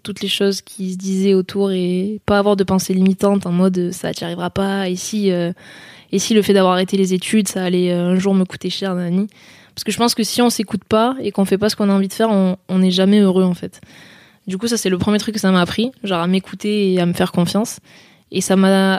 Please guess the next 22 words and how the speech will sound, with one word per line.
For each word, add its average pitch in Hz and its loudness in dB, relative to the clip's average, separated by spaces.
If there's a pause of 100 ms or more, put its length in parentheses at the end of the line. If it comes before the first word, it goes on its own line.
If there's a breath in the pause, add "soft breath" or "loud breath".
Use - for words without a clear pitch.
(100)
appris 208 -4
à 185 -4
progresser 185 -2
sur 180 -2
la 175 0
rigueur, 190 2 (200)
<laughs> - 0
parce 208 0
que 208 0
du 185 -2
coup, - -10
l'entraînement, 190 2
il 175 2
est, 165 0
il 165 -2
est 160 -6
tous - -10
les 175 -2
jours, 226 0
il 185 0
est 165 -4
quotidien. 180 -4